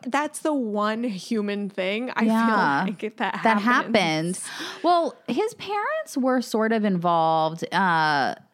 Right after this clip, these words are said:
Speaker 2: Howard K Stern. I mean, his parents were here. His parents were the ones who were looking for the burial plot
Speaker 1: That's right.
Speaker 2: in L A.
Speaker 1: That's right.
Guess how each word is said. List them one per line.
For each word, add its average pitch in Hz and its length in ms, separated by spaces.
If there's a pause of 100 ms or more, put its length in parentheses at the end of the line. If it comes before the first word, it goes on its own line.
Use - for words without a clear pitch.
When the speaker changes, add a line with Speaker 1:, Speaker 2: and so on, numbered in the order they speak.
(120)
Speaker 2:
Howard 180 360
K 175 160
Stern. 165 320
I - 60
mean, 185 260
his 196 200
parents 240 560
were 202 120
here. 190 380
His 208 140
parents 320 340
were 302 80
the 247 60
ones 185 200
who 196 60
were 180 100
looking 185 360
for 185 120
the 160 280 (240)
burial 196 320
plot 147 520 (260)
Speaker 1:
That's 220 260
right. 190 280
Speaker 2:
in 190 160
L 170 180
A. 156 480
Speaker 1:
That's 220 140
right. 180 280